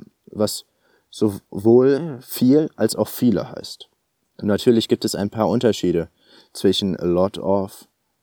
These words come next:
much und many. Diese kannst du jedoch meiner Meinung nach außer Acht lassen. Beispiel: How much money do you have? Wie viel Geld hast du? Vielen Dank fürs Zuhören.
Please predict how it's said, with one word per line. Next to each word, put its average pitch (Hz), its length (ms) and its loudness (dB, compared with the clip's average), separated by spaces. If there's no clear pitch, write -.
much 87 560 -6
und 98 200 -6
many. 87 460 -6
Diese 113 220 2
kannst 117 320 -2
du - 20 2
jedoch 104 480 0
meiner 104 320 0
Meinung 90 380 -2
nach 92 320 -6
außer 113 320 0
Acht - 220 -8
lassen. - 380 -14
Beispiel: 110 600 -2
How 135 140 -2
much 110 600 -6
money 90 460 -2
do 90 160 -2
you 90 220 0
have? 71 400 -14
Wie 98 120 -4
viel 104 300 -2
Geld 82 440 -6
hast - 320 -18
du? - 100 -14
Vielen 120 300 4
Dank 113 260 2
fürs - 280 -6
Zuhören. 95 400 -8